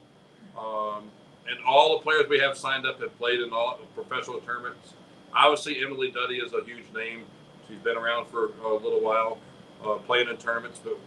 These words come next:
we also have some, uh, we have, um, some other players. I, I will mention, I'll put one out there for you. Uh, I think she's ranked maybe one or two right now. Kelly Fisher will be playing.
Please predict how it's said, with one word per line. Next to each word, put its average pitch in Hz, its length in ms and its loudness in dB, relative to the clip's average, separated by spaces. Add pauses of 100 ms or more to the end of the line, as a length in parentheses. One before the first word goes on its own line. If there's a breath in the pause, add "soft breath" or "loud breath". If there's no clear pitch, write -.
(360)
we 113 100 0
also 123 340 4
have 120 260 4
some, - 200 -10
uh, 117 300 4 (340)
we 123 180 0
have, 123 340 4
um, 123 400 -12 (640)
some 135 140 -4
other 160 220 6
players. 151 460 6
I, 117 140 -2 (500)
I 123 120 4
will 165 240 6
mention, 165 320 -2
I'll 147 180 6
put 170 200 -2
one 160 160 0
out 151 160 2
there 147 160 0
for 143 220 2
you. 143 240 0 (440)
Uh, 117 440 4
I 110 100 -2
think 135 160 -4
she's 135 240 -12
ranked 135 220 0 (120)
maybe 131 220 0
one 131 220 0
or 139 80 2
two 147 240 2
right 143 120 4
now. 139 180 0
Kelly 131 300 0
Fisher 123 340 -10
will 127 120 -16
be 127 100 -12
playing. 123 380 -12